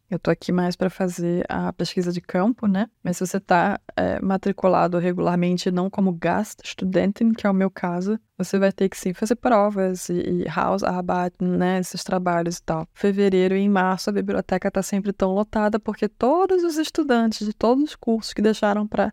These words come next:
estudar pra, pra prova de última hora tão enfiados lá e, e quase não tem lugar, é meio complexo. Assim que você entra, é, que você recebe lá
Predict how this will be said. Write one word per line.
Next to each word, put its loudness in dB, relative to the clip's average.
estudar 0
pra, 2
pra 0
prova 2
de -2
última 2
hora 2
tão -2
enfiados 2
lá 0
e, -2
e -2
quase 4
não 2
tem 0
lugar, 0
é -6
meio -2
complexo. -8
Assim 0
que -2
você -2
entra, 0
é, 2
que -8
você -4
recebe 0
lá -2